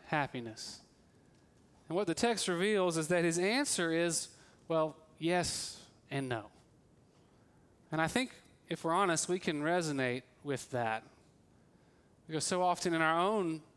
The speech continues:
search for happiness, we, we look in the same places, and I think if we're honest, our answer to the question is, did that satisfy? W-, well, yes and no.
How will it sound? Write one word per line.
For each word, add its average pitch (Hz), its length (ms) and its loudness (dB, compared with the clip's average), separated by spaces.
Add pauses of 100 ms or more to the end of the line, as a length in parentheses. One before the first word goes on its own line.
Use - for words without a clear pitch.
(140)
search - 640 -4
for 151 160 -2
happiness, 170 680 2
we, 165 300 -2 (800)
we 156 140 -4
look 180 260 -2
in 160 80 0
the 147 80 0
same 170 560 0 (140)
places, 160 720 0
and 151 100 -2
I 147 80 0
think 170 320 -4
if 160 160 -4
we're 156 120 0
honest, 156 500 0
our 151 180 2
answer 160 680 -2 (220)
to 165 80 -4
the 151 80 -2
question 175 380 0
is, 151 180 0 (480)
did 185 220 0
that 175 380 2 (180)
satisfy? 165 640 2
W-, 156 240 0
well, 175 280 0 (180)
yes - 640 -2 (720)
and 151 220 -2
no. 113 240 -4